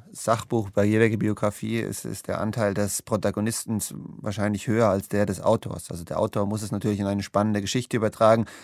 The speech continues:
aber erstmal brauche ich jemanden, der mir erzählt.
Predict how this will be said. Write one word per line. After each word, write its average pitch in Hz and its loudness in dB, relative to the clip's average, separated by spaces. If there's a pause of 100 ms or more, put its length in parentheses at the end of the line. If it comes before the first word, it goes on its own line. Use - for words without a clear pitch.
(180)
aber - 2
erstmal 104 4
brauche 110 6
ich 107 -2
jemanden, 110 0
der 104 4
mir 104 2
erzählt. 101 0